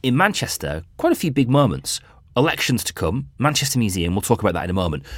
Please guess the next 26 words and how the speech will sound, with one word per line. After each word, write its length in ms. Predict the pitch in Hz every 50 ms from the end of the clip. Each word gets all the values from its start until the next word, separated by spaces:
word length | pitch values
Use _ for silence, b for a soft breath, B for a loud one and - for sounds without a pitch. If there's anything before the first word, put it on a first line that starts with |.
| B B B
But 80 | - 120
we're 160 | 120 123 170
also, 260 | 202 - - - 127
uh, 80 | 101 - -
anticipating 680 | 113 - 107 101 - 104 - - - 113 101 - 98
the 80 | 101 104
opening 320 | 101 98 - 101 98 98 95
of 180 | - 104 95 87
the 240 | 98 98 95 95 -
new 460 | 104 110 123 123 120 117 117 113 110 -
Factory 680 | - - - 143 - - - - 127 117 107 104 98 -
Arts 320 | - 127 135 123 - - -
Centre 440 | - - 82 80 - - 73 67 -
as 140 | - 76 95
well, 280 | 107 110 85 71 65 -
aren't 220 | - 87 87 76 71
we? 100 | 69 71
That 180 | 67 - -
sort 140 | - - 95
of 140 | 87 80 -
big 260 | - 139 113 85 82
blob, 300 | - 113 123 107 90 76
if 120 | 85 - -
you're 80 | 92 -
coming 240 | - 127 113 101 101
down 260 | 98 92 90 87